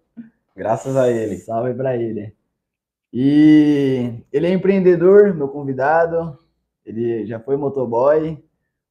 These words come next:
Speaker 2: Mas uma vez que gosta de moto, não tem como deixar de gostar, né,
Speaker 1: Não dá,
Speaker 2: mano?
Speaker 1: mano.
Speaker 2: Você trabalha com o que hoje?
Speaker 1: Hoje é moto, não tem pra onde correr.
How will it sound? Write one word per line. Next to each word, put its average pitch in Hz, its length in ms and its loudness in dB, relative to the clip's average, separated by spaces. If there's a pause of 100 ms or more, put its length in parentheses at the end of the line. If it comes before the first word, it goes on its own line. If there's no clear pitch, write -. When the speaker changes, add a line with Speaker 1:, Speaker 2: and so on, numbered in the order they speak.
Speaker 2:
Mas 165 280 2
uma 214 160 2
vez 214 180 6
que 214 80 0
gosta 190 260 4
de 185 100 -2
moto, 185 360 0
não 196 120 -6
tem 208 180 -10
como 175 200 -8
deixar 147 280 -6
de 135 80 -6
gostar, 123 400 -6
né, 120 60 -2
Speaker 1:
Não 127 100 0
dá, 104 180 -2
Speaker 2:
mano? 98 180 -6
Speaker 1:
mano. 80 120 -20
Speaker 2:
Você 156 100 -6
trabalha 170 320 0
com 175 100 -4
o 170 40 -6
que 165 120 -6
hoje? 120 460 -2
Speaker 1:
Hoje 101 260 -8
é - 180 -10
moto, - 420 -6
não 113 200 -10
tem 143 160 -8
pra 165 120 -4
onde 170 120 -4
correr. 156 520 -4